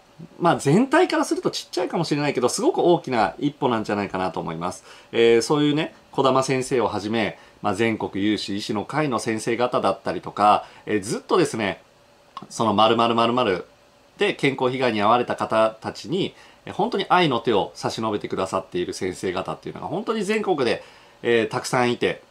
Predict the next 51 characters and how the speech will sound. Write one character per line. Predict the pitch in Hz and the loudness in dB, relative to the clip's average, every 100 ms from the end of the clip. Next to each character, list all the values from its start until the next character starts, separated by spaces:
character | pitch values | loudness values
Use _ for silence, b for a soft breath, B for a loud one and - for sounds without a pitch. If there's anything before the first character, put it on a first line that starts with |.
| _ _ | _ _
ま | - 117 | -4 0
あ、 | |
全 | 151 180 | 2 2
体 | 180 | 2
か | 180 | 0
ら | 175 | 0
す | |
る | 214 | 0
と | 185 | -2
少 | - 139 | -2 0
な | 202 | 0
い | |
ん | 233 | 0
で | 135 | -2
す | - | -2
け | 95 | -4
れ | |
ど | 87 | -2
も、 | 98 107 - - | 0 -2 -2 -14
そ | - 160 | -4 -2
う | |
い | |
う | |
先 | 170 185 | 0 0
生 | 180 190 | 0 0
方 | 196 196 | 0 -2
が | 135 | -2
い | 214 | -2
る | 180 | -2
お | 165 | 0
か | 185 | -2
げ | 196 | -4
で、 | 196 220 156 - B B B | -4 -6 -8 -10 B B B
え | 117 131 123 | -4 2 2
ー、 | 120 | 4
な | 175 | 2
ん | |
か | 117 | 0
そ | - | 0
れ | 202 | 0
が | 240 | 2
で | 240 | 2
す | 147 | 0
ね、 | 110 95 - | -2 -4 -4
や | 117 | -4
っ | |
ぱ | - | -2
り | 110 | -2
日 | 104 | -2
本 | 107 170 143 104 | -2 0 0 0
の | 113 92 | 2 0